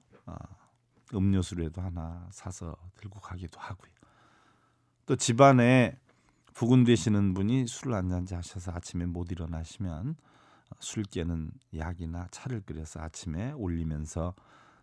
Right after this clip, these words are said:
"일어나서 좀 잡숴보세요." 하고 인사를 드리는 그 우리 삶의 가장,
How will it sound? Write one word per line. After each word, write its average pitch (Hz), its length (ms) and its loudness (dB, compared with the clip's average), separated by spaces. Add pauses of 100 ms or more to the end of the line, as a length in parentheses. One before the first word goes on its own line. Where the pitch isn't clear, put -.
(140)
"일어나서 80 500 -4
좀 85 180 -8
잡숴보세요." 82 1200 -8
하고 123 220 -10
인사를 135 600 4
드리는 98 560 -2 (500)
그 - 120 -10
우리 87 180 -4
삶의 82 560 -6
가장, 120 560 2